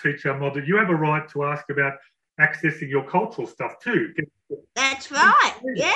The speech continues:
Speaker 1: Connecting to community, being able to, you know, not only just go to school, but sit down and learn your culture and that as well. So
Speaker 2: I agree with you there, definitely, brother. Yeah.
Speaker 1: Yeah. So we've been putting, putting resources out there to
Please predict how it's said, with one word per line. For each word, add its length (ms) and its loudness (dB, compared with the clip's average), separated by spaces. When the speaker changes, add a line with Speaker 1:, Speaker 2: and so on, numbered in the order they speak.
Speaker 1:
Connecting 360 0
to 80 -4
community, 640 0
being 180 0
able 260 0
to, 320 -2
you 80 4
know, 80 6
not 180 2
only 140 4
just 200 -6
go 160 0
to 80 -4
school, 420 0
but 140 -6
sit 260 -8
down 140 0
and 160 -4
learn 320 0
your 200 -2
culture 500 -4
and 100 -10
that 100 -8
as 160 -8
well. 380 -6
So 200 -8
Speaker 2:
I 100 2
agree 340 -4
with 80 -6
you 120 0
there, 320 -2
definitely, 520 -2
brother. 360 0
Yeah. 240 0
Speaker 1:
Yeah. 240 -2
So 120 4
we've 240 6
been 260 6
putting, 380 0
putting 200 -2
resources 560 0
out 240 -2
there 160 -2
to 200 -4